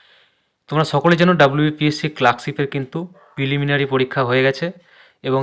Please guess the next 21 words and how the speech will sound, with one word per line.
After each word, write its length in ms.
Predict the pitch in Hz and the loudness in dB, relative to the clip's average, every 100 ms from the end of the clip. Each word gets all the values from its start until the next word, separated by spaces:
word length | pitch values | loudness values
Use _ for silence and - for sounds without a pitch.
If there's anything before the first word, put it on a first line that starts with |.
| 135 | 0
তার 120 | 135 - - _ _ _ _ _ _ | -2 -2 -10 _ _ _ _ _ _
যে 160 | 127 135 135 - | -4 -2 -2 -2
প্রশ্নপত্র 480 | 151 - 170 151 151 | -2 0 0 0 -2
সেটি 220 | - 135 | -8 -8
কিন্তু 200 | 147 143 | -6 -6
পিএসসির 500 | - 131 127 - 165 170 _ _ _ _ _ _ _ | -6 -4 -4 -4 -8 -8 _ _ _ _ _ _ _
ওয়েবসাইটে 500 | 139 147 - 151 147 | 0 0 2 0 0
কিন্তু 260 | 151 151 208 208 _ | -4 -6 -6 -8 _
আপলোড 300 | 127 135 131 | 2 2 0
হয়ে 140 | 117 107 | -2 -4
গেছে। 180 | 104 - _ _ _ _ - | -8 -16 _ _ _ _ -10
ইতিমধ্যেই 500 | 147 180 180 175 185 | -2 2 2 2 0
কিন্তু 180 | 202 202 - | 0 0 -2
অনেকেই 420 | - 139 160 202 196 | 0 2 2 -2 -2
কিন্তু 240 | 190 180 165 214 _ _ _ _ _ - | -2 -2 -6 -8 _ _ _ _ _ -10
সেই 220 | - 160 | -6 -2
প্রশ্নপত্র 520 | 156 151 - 156 160 165 165 | -2 -2 -2 -2 -2 0 0
দেখে 280 | 131 131 175 | 0 0 0
কিন্তু 260 | 165 151 135 | -2 -4 -4
নিজের 280 | 127 123 135 | -4 -2 -4
স্কোরটা 500 | - - 143 - 147 | -4 -4 -6 2 2